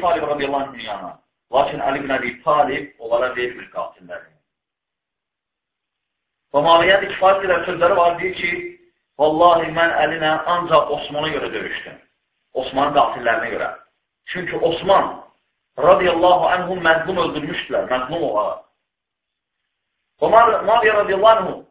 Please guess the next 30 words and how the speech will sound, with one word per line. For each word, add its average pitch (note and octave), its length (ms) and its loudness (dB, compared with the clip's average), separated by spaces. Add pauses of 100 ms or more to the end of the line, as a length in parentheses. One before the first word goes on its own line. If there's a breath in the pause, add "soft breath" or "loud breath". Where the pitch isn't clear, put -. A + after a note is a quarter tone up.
(320)
<clears throat> - 2000 -20
Muaviyyə, F#3+ 340 4
Ma-, F#3 580 -2
Muaviyyə F#3 280 2
radiyallahu G3 380 0
anhu F#3 380 -4
soruşanda F3+ 540 -4
bunu, G3 280 -8 (640)
o G3 140 -2
bu F#3 100 8
ayəni D#3 300 4
gətirirdi C3 520 -8
ki, C#3+ 120 -6 (360)
"Mən D3 160 0
onun D3+ 200 -6
əmsi C#3 300 -8
oğluyam. A2+ 420 -8 (440)
Onun C#3+ 200 -4
qanını C3 320 -2
tələb A#2+ 220 -4
eləməyə, F#2+ 380 -8
mən - 220 -2
haqqım - 300 -12
var." - 160 0 (340)
Allah B2+ 200 2
Subhanahu C3+ 260 -4
taala B2+ 180 -6
çünki C3+ 240 -8
buyurur C3+ 300 -4
ki, F#3 140 4